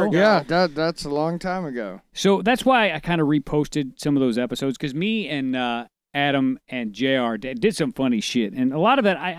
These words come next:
Speaker 1: I would, I don't want people to forget it, although we're, we got a current thing going on here, and I think we got a good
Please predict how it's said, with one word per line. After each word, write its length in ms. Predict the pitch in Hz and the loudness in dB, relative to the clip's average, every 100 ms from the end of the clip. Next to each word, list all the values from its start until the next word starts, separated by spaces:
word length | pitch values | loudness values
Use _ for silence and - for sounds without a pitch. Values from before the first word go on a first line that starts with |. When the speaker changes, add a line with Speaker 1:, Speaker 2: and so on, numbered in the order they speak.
| 208 | -4
Speaker 1:
I 40 | |
would, 120 | 226 | 0
I 160 | 247 220 | 2 2
don't 120 | 269 | 2
want 140 | 254 - | 2 0
people 240 | 196 165 | -2 -2
to 60 | 135 | -2
forget 300 | 123 120 160 | -2 0 -2
it, 80 | 135 | -2
although 360 | 151 175 175 160 | -4 -2 -4 -2
we're, 300 | 147 196 170 | 0 2 2
we 160 | 185 | 2
got 160 | 180 165 | 2 0
a 60 | |
current 320 | - 160 160 143 | 2 0 0 2
thing 160 | 151 | 2
going 200 | 147 147 | 4 4
on 120 | 147 143 | 2 2
here, 120 | 143 | 0
and 60 | 135 | -2
I 40 | |
think 180 | 139 120 | -4 -4
we 120 | 123 | -4
got 160 | 123 117 | -2 -4
a 60 | |
good 260 | 107 123 | -2 -4